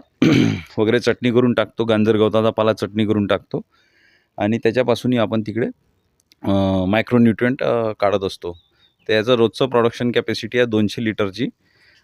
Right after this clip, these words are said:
आणि आपल्याला रोज दोनशे लिटर मायक्रोन्युट्रिएंट भेटते याच्यातून, जे आपण आपल्या टाक्यांमध्ये स्टोअर करून ठेवतो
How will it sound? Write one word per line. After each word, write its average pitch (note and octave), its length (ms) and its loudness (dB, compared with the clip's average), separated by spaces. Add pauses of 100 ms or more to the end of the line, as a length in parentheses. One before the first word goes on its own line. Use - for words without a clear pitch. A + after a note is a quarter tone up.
(160)
आणि G#2 200 -4
आपल्याला A2 340 -2
रोज A#2+ 220 0
दोनशे G#2+ 340 0
लिटर G#2+ 220 -6
मायक्रोन्युट्रिएंट G#2 720 -2
भेटते F#2+ 260 -2
याच्यातून, E2+ 360 -6 (460)
जे G#2+ 60 0
आपण A2+ 360 -2
आपल्या A2+ 280 -4
टाक्यांमध्ये A2 440 -4
स्टोअर G#2+ 300 -6
करून G2 260 -6
ठेवतो F#2+ 300 -4